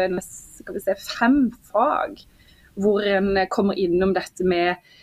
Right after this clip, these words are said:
kjønnsidentitet. Da har vi gym, vi har K R L E, vi har, eh, samfunnsfag, naturfag og norsk. Og så er det jo også det at, eh, jeg brukte et ord som heter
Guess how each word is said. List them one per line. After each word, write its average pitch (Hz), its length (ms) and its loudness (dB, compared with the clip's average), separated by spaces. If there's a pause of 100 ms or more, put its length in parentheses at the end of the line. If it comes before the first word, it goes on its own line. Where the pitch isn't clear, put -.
(140)
kjønnsidentitet. 180 1120 0
Da 190 100 2
har 180 140 0
vi 180 260 0
gym, 220 320 2
vi 180 120 -4
har 180 160 -4
K - 120 -4
R 175 200 0
L - 120 -4
E, 208 100 2 (120)
vi 185 100 -2
har, 165 320 -2
eh, - 460 -2
samfunnsfag, 196 640 0
naturfag 185 560 -2
og 233 160 2
norsk. - 400 -10 (800)
Og - 100 -2
så - 220 4
er 233 140 2
det 262 100 2
jo - 80 -2
også 220 320 -2
det 214 160 4
at, 202 320 -2
eh, 202 160 0 (300)
jeg 196 80 4
brukte 190 280 0
et 196 120 0
ord 190 200 2
som - 200 -2
heter 185 380 2